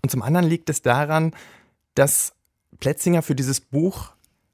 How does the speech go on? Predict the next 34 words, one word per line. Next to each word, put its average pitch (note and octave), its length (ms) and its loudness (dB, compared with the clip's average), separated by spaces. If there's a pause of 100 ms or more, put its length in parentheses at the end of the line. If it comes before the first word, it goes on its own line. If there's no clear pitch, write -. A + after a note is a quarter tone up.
(260)
eine C#3 100 2
bestimmte E3 300 0
Methode D#3+ 480 2
wählt. F2+ 360 -4
Er G2+ 100 -8
schlüpft - 380 -4
in C3+ 120 2
die B2 80 2
Rolle C3 220 0
des - 160 -4
teilnehmenden C3 680 2
Beobachters, A#2 640 0
fragt - 300 -6
sich C3+ 120 -4
auch B2 80 -10
immer C#3 220 0
wieder, C#3+ 240 -2 (400)
„Könnte D#3+ 260 -2
ich - 120 -6
das - 220 -4
auch D#3 200 2
schaffen?“ A#2 320 -2
Oder A#2 120 0
vielleicht A#2+ 280 -4
besser, D3 380 -2 (320)
„Hätte - 240 -4
ich - 160 -8
das - 420 -2 (160)
unter C3 300 -2
ähnlichen C#3+ 400 0
Umständen D3 680 -2
genauso D3+ 380 0
schaffen - 320 -2
können?“ D3+ 280 0